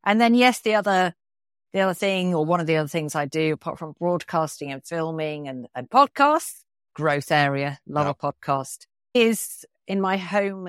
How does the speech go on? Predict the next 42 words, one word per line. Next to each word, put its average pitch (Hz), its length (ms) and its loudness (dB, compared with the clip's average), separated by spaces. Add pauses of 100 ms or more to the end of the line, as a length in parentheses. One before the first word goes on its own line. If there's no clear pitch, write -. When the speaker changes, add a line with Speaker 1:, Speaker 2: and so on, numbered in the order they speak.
Speaker 1:
city 156 540 -10
of 127 300 -10
Lincoln. 135 720 -10 (400)
Uh, 143 120 -2
so 123 220 -6
I'm 127 120 -6
a 135 40 -6
native 151 720 -6
yellow 139 440 0
belly. 131 480 -2 (440)
Uh, 131 760 0
hopefully 160 400 -6
people 143 280 -14
from 139 160 -14
Lincolnshire 135 540 -8
who 135 100 -6
listen 139 300 -6
to - 60 -12
your 139 100 -8
podcast - 480 -6
will 127 80 -6
understand 131 560 -6
that 151 120 -8 (260)
reference. 151 400 -12
Um, 143 400 0
even 160 240 -2
if 143 100 -8
anybody 147 360 -6
else 156 200 -6
thinks 156 260 -12
that - 100 -10
I'm 143 100 -8
being 139 200 -8
literal 139 520 -8 (140)
there. 143 260 0 (220)
I 196 260 2
am 175 320 -4
Chancellor 165 420 -2
of - 180 -10
Bishop - 240 -16
Grosseteste 151 580 -12
University 147 800 -6